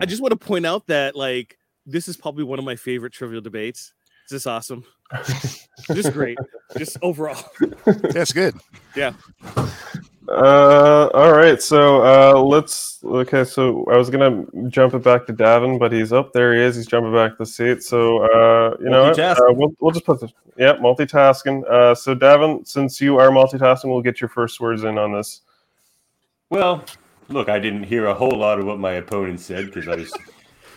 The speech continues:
Speaker 4: <laughs> chasing a wild goose. But, uh, World War One, look, there's been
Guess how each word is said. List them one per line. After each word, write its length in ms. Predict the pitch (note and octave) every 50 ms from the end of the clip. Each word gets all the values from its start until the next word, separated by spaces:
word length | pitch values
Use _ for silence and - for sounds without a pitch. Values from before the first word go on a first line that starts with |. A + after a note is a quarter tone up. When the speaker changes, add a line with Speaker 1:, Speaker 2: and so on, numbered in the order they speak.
| _ - - -
Speaker 4:
<laughs> 840 | - - _ _ _ _ - - - _ _ _ _ _ _ _ _
chasing 400 | - - B2+ B2 - - G2+ G2+
a 80 | G2+ G2+
wild 340 | G#2+ G#2+ G2+ G2+ G2+ F#2
goose. 380 | G2 B2 A#2+ A2+ A2 - - - _ _ _ - - _ _ -
But, 180 | G2+ G2+ -
uh, 220 | G2 F#2 E2 D#2 - - _ _ _ _ _ _ _ _ _ _ _ _ _ _ _ _ _ _ _ _ _ _ _ _ _ _
World 220 | C#3+ E3 F3+ E3
War 140 | D#3+ D#3+ D#3
One, 400 | C3+ C#3 C#3+ D3 D3 C#3+ C#3 C3+
look, 260 | C#3+ C#3+ C3 G#2 -
there's 200 | G2 G2+ F#2+ F2+
been 340 | - F#2 F2+ E2+ E2+ D#2+